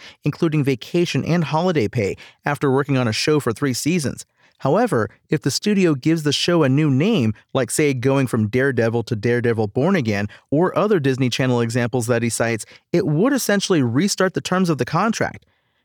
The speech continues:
DeKnight wrote on social media platform X, or Twitter, "It's an old Disney scam where they slightly rename a series to reset contract terms back to first season.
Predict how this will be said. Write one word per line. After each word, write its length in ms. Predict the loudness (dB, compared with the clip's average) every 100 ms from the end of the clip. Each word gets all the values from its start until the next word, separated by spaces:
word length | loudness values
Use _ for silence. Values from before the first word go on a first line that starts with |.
| _
DeKnight 240 | 0 0 2
wrote 160 | 2
on 100 | 2
social 320 | 0 -2 0 0
media 360 | 2 2 0
platform 500 | 0 -4 -2 -2 -2 -2
X, 300 | -2 -2 -2
or 140 | -2
Twitter, 420 | -2 -2 0 0 -2 -8 _ -4
"It's 160 | 0 2
an 60 |
old 200 | 2 2
Disney 300 | 0 2 2
scam 400 | 0 0 0 2
where 100 | 2
they 100 | 2
slightly 460 | -2 -2 0 0 0
rename 400 | 0 0 2 0
a 40 |
series 340 | 0 0 0 -2
to 120 | -2
reset 380 | -2 0 -2 -2
contract 480 | -4 -2 -2 -4
terms 260 | -2 -2 -2
back 320 | -2 -2 -2
to 80 | -4
first 300 | -2 -2 0
season. 380 | -2 -2 -4